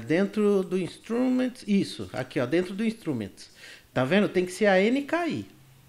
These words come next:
Eu vou pegar a pastinha N K I e puxar aqui pra dentro e automaticamente ele vai abrir como instrumento também,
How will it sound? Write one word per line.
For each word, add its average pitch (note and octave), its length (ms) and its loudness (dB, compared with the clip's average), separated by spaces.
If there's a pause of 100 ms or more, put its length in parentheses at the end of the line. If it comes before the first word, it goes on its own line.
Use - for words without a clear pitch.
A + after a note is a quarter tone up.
(180)
Eu A2+ 100 -6
vou A#2+ 140 -4
pegar G3 380 4
a - 20 4
pastinha F#3+ 600 0
N B3 220 2
K C4 260 2
I F#3+ 440 -2 (340)
e - 100 -4
puxar G#3+ 800 2
aqui A3 240 -6
pra B3+ 260 -2
dentro A3+ 600 -2 (560)
e G#3+ 120 4
automaticamente B3+ 1400 2
ele A#3 260 -2
vai A3 320 4
abrir A#3 400 0
como C4 240 -2
instrumento B3+ 720 0
também, B3 640 0